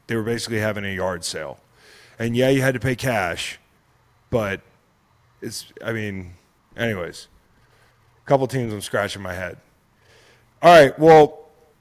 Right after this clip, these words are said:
without further ado, I think we need to get, oh, one last thing with the coaches. The Chargers, I just noticed this. The Chargers have interviewed, I think, uh,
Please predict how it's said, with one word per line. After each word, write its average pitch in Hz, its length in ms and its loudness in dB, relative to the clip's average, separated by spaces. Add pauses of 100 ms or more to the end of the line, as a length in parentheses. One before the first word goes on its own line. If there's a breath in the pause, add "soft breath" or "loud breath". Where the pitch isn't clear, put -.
(340)
without 165 320 6
further 175 240 4
ado, 147 260 4
I 123 120 2
think 147 180 -2
we 156 80 0
need 151 140 -2
to 135 100 -2
get, 135 300 0
oh, 175 180 8
one 147 300 -2
last 170 280 0
thing 160 120 -8
with 135 100 -6
the - 60 -16
coaches. 107 420 -6
The 110 120 -12
Chargers, 135 600 -6
I 104 120 -8
just 113 240 -10
noticed 110 420 -8
this. 90 340 -14 (1040)
The 113 180 -8
Chargers 131 640 -6
have 113 260 -4
interviewed, 110 640 -8
I 107 120 -6
think, 110 320 -10 (540 soft breath)
uh, 107 1120 -6